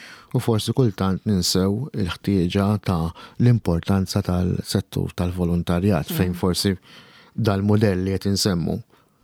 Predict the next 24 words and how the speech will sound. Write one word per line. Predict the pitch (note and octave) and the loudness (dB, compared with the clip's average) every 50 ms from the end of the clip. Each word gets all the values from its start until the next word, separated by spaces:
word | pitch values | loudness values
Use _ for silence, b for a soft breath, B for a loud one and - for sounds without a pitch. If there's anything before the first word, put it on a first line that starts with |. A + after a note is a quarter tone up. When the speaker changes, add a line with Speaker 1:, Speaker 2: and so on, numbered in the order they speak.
| b b b b b b - | b b b b b b -8
Speaker 1:
eh, | - - - - - G2+ | -6 -4 -4 -4 -2 -2
tal-istat, | - D#2+ E2+ G2 - - - - G2+ E2+ F2 E2+ - - | 0 0 0 0 0 -2 -2 -2 0 0 0 -2 -4 -8
eh, | - - - - - - - - - - _ - | -12 -14 -12 -8 -6 -4 -4 -4 -4 -6 _ -4
em, | - F#2 G1+ G1+ - - - - - - - - - _ | -4 -2 -2 -2 -2 -4 -4 -4 -6 -8 -10 -12 -6 _
jidħol | - G#2 G2+ - - - - E2+ E2 | 0 2 2 0 0 -2 -2 -2 0
anka | E2+ F2 F2 - F2+ E2+ | -2 -4 -4 -6 -6 -6
fuq | - - D#2+ - | -4 -6 -4 -4
il-, | E2 E2 - | -2 -2 0
il-privatezza | - F2+ - - - F#2 - F#2 E2+ - F2+ E2+ - - - | -2 -2 -2 -4 -6 -4 -2 -2 -2 -4 -6 -6 -6 -6 -4
tal-familja, | - E2+ E2 - - F2 F2+ F2+ F2 F2+ G2 F#2+ - | -4 -4 -2 -2 -4 -2 -2 -2 -2 -2 -2 -2 -2
eċetera, | - - A2+ E2+ E2 - F2+ F2+ | -2 0 0 0 0 0 0 0
ma | F#2 G2 F#2+ | 2 0 0
jkunx | - G#2+ G#2 F#2+ F2+ | 0 0 0 0 0
il-każ. | A2 G2+ - - A2 C#2+ - - B B B B B B B B B B B B B B B B - | -2 -2 0 0 -2 -2 -4 -8 B B B B B B B B B B B B B B B B 0
Taħseb | - C3+ - - - F#3+ - - | 0 0 2 2 2 2 2 2
li | C3+ | 0
bħala | A#2+ - - G#2+ G#2 G2+ G2 | 0 2 2 2 2 2 2
pajjiż | - A2+ G#2+ G2+ G2 F#2+ F#2+ G2 - - - - - - - _ _ _ _ _ _ _ _ _ _ _ _ _ _ _ _ _ - | 2 2 2 4 4 2 2 2 2 0 0 0 -2 -4 -6 _ _ _ _ _ _ _ _ _ _ _ _ _ _ _ _ _ -16
f'Malta | - - - - A2 G2 F2+ F2+ F2+ - G2 F#2 | -14 -4 0 2 2 2 2 0 -2 -4 -4 -4
qed | - - | -2 -2
nagħtu | G#2+ F#2 F2+ - C3 | -2 0 0 0 0
biżżejjed | C3 B2 G#2 G#2 G2+ - F#2+ | 0 0 0 0 0 0 0
importanza | F#2 F2 - F#2 F#2 - - A2+ A2 G#2+ - - A2 G#2+ - | -2 0 0 0 0 2 2 2 2 2 2 2 0 0 0
għal, | - - F#2 F#2 - | 0 -2 -2 -2 -2